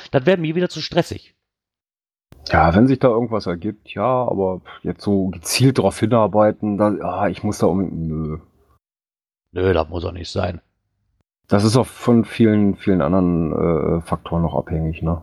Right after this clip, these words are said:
Speaker 2: Wie passt es von der Zeit her
Speaker 1: Ja.
Speaker 2: und, und all solche Sachen, ne? Und
Speaker 1: Auch will das. Den Einwand gerade von Betty zweiundvierzig fand ich toll. Ähm, bei Mary Hyde gab es immerhin noch einen Tracking-Code dazu. Das stimmt sogar, wenn du die Karte zusammen hattest.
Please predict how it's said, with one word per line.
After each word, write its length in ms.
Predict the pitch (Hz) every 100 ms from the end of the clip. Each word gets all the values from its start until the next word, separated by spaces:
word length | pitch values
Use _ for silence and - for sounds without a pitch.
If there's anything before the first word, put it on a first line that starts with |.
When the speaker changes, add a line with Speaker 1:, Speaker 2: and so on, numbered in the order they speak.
| - _ _ _ _ - - - _ _ 98
Speaker 2:
Wie 100 | 101
passt 260 | 98 92
es 80 | 92
von 160 | - 87
der 140 | 85
Zeit 440 | - 78 78 82
her 380 | 82 82 80 80
Speaker 1:
Ja. 80 | 95
Speaker 2:
und, 420 | 92 64 - 73
und 240 | 69 85 -
all 200 | 82 85
solche 240 | 80 -
Sachen, 340 | 80 76 - 71
ne? 60 |
Und 360 | 78 71 78 73
Speaker 1:
Auch 160 | 110 113
will 100 | 95
das. 140 | 85 - _ _
Den 240 | - 101 117
Einwand 380 | 131 175 151 117
gerade 200 | 113 107
von 220 | 113 104
Betty 240 | 135 139
zweiundvierzig 680 | - 117 107 - 151 - 110
fand 180 | - 90
ich 100 | 85
toll. 240 | 90 90 - - - - -
Ähm, 380 | 110 110 120 135
bei 120 | 117
Mary 300 | 120 156 151
Hyde 220 | 110 139 -
gab 220 | 156 160
es 120 | 160 139
immerhin 300 | 160 151 156
noch 120 | 143
einen 200 | 147 147
Tracking-Code 680 | - 202 - 131 - 95 92
dazu. 220 | - 101
Das 140 | 107 110
stimmt 280 | - 180
sogar, 280 | - 90 87
wenn 80 | 90
du 40 | 95
die 80 |
Karte 320 | 104 131 - 123
zusammen 460 | 117 117 151 92
hattest. 340 | 87 92 -